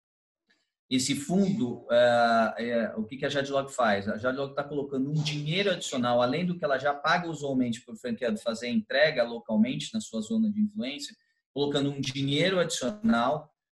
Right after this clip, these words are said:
pra que ele faça frente, primeiro, aos custos adicionais desse momento, ou seja, pessoas afastadas, custos de higiene, de máscara, de,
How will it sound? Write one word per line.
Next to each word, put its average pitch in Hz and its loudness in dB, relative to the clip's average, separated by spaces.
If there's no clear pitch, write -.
pra 127 2
que 143 -2
ele 185 2
faça 143 0
frente, 110 0
primeiro, 120 -2
aos 113 -2
custos 160 -4
adicionais 120 0
desse 113 -4
momento, 127 2
ou 120 -14
seja, 107 -6
pessoas 143 -4
afastadas, 123 -2
custos 151 -6
de 120 -4
higiene, 113 2
de 113 0
máscara, 117 0
de, 104 -2